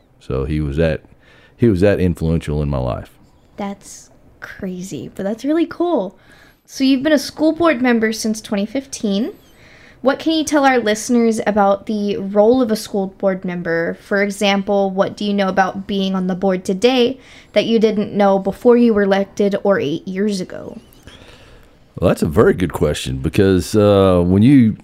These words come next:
Speaker 1: you think you know when you run for office, you think you know what you're getting into,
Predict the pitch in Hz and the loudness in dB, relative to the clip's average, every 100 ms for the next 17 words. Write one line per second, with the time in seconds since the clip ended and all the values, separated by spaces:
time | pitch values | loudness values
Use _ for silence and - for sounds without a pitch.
0 | 76 95 98 113 110 135 143 135 107 95 | -12 -6 0 2 2 4 2 2 2 4
1 | 101 90 80 82 82 82 87 82 78 78 | 4 4 4 2 2 4 2 0 0 0
2 | 78 73 65 - 73 85 82 85 80 80 | 0 -2 -6 -6 -4 -2 -2 0 0 0
3 | 76 73 71 69 71 73 - 58 | -2 -4 -4 -2 -2 -4 -4 -8